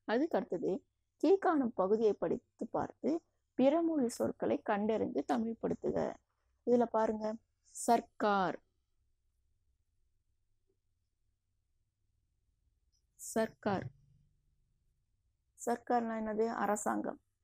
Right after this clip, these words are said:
கொடுக்கும் சம்பளம்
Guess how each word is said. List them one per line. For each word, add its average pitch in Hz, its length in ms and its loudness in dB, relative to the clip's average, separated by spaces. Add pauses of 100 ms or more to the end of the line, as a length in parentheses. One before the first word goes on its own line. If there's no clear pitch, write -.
(480)
கொடுக்கும் 254 720 2 (320)
சம்பளம் 240 840 0